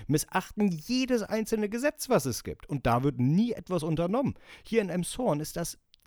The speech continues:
ganz schrecklich, auch mit den Radfahrern, dass die kein Licht anhaben. Äh, erst gestern, ich komm um zwanzig Uhr wieder nach Hause, äh, will rechts abbiegen, sehe, dass hinter mir einer ist ohne Licht, das Rücklicht ging noch,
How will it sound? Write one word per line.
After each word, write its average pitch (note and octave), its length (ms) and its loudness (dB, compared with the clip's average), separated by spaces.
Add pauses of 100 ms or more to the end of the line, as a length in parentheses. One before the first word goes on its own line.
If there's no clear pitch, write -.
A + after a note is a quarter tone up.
(140)
ganz A#3 340 2
schrecklich, - 560 -6
auch F#3 140 -4
mit F#3 160 -2
den F3+ 100 -2
Radfahrern, F#3 540 -2
dass E3+ 140 -2
die E3+ 100 -10
kein G3 200 2
Licht C4+ 280 -2
anhaben. G2+ 500 0 (560)
Äh, G#2 420 -12
erst F#3+ 220 -2
gestern, F#3 440 0
ich C#3 100 -10
komm G#3 220 2
um G3 120 -2
zwanzig G#3+ 440 -2
Uhr F#3+ 160 0
wieder E3 160 0
nach C#3+ 180 0
Hause, G3 380 2 (380)
äh, F3 280 2
will G#3 200 4
rechts D#3+ 280 -2
abbiegen, C#3 560 0 (880)
sehe, F#3+ 480 4
dass C3+ 180 2
hinter B3 460 4
mir A2+ 320 0
einer C3 280 2
ist A2+ 240 -2
ohne C#3+ 320 6
Licht, D3 460 0 (120)
das B2+ 160 -4
Rücklicht D3+ 520 0
ging G#2+ 280 0
noch, G3 320 -2